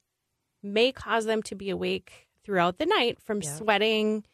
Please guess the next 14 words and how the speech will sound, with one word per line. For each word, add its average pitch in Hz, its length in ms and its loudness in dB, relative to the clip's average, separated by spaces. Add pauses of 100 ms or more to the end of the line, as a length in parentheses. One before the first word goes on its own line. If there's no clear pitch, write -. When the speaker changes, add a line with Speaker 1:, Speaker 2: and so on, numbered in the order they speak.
(340)
Speaker 1:
and 196 140 -4
waking 185 320 0
up 196 260 0
off 185 260 0
and 180 120 -6
on. 180 360 -2
And 185 180 -6
that's 208 300 -2
due 214 360 -2
to, 175 400 -2
again, 202 480 -4 (200)
low 180 160 -4
blood 277 260 0
sugar. - 420 -10